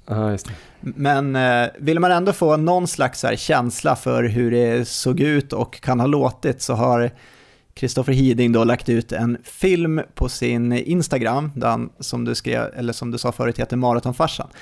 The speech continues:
Speaker 2: Och den är filmad kanske så här två minuter efter målgång, men då ligger han fortfarande där på asfalten och avgrundsvrålar. Ehm, och jag är ju uppe, jag låg ju en bra tag på asfalten, men då är jag uppe och går på den filmen, så då, ja,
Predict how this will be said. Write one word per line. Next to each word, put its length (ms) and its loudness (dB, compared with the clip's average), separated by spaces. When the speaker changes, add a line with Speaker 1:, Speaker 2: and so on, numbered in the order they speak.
Speaker 2:
Och 160 -6
den 140 4
är 40 2
filmad 420 0
kanske 240 -4
så 80 -2
här 120 -2
två 240 0
minuter 420 0
efter 340 0
målgång, 680 -4
men 140 -2
då 80 2
ligger 220 2
han 80 2
fortfarande 420 -2
där 40 0
på 100 -2
asfalten 480 -4
och 240 -8
avgrundsvrålar. 1040 2
Ehm, 540 -2
och 200 0
jag 240 4
är 60 4
ju 160 2
uppe, 300 -6
jag 240 2
låg 240 0
ju 60 0
en 200 -6
bra 200 0
tag 180 -6
på 80 -6
asfalten, 480 -6
men 100 0
då 100 2
är 40 2
jag 200 2
uppe 220 -6
och 120 -2
går 240 -2
på 140 -6
den 160 -4
filmen, 400 -6
så 140 -10
då, 200 -4
ja, 300 -6